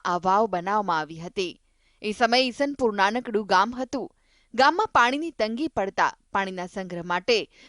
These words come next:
સમૃદ્ધ વેપારી અને પરોપકારી જેઠાભાઈએ વાવ બનાવી હતી.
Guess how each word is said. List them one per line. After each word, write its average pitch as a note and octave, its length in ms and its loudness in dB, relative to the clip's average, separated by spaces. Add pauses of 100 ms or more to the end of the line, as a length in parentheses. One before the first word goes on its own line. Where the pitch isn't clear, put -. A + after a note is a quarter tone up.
(120)
સમૃદ્ધ A3 340 2
વેપારી F#3+ 580 2
અને F#3+ 180 -4
પરોપકારી G3+ 600 0
જેઠાભાઈએ G#3+ 800 -6
વાવ F#3+ 340 2
બનાવી D#3 380 -6
હતી. F3 460 -8